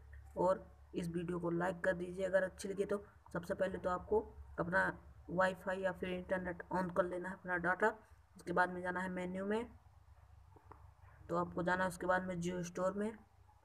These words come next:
तो फ्रेंड्स, ये loading हो रहा है,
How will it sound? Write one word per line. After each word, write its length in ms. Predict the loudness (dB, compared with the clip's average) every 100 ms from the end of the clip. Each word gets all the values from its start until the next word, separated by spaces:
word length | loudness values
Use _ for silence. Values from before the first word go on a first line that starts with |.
| -20 -20 -20 -20 _ -20 -20 -20 -20 -20 -20 -20 -20 -20 -20 -20 -20 -20 -20 -20 -20 -20 -20 -20 -20 -20 -20 -20 -20 -20 -20 -20 _ _ -20 _ 0
तो 100 | 2
फ्रेंड्स, 440 | 4 4 4 4 0
ये 80 |
loading 340 | 0 2 2 2
हो 120 | 0
रहा 120 | 0
है, 120 | -2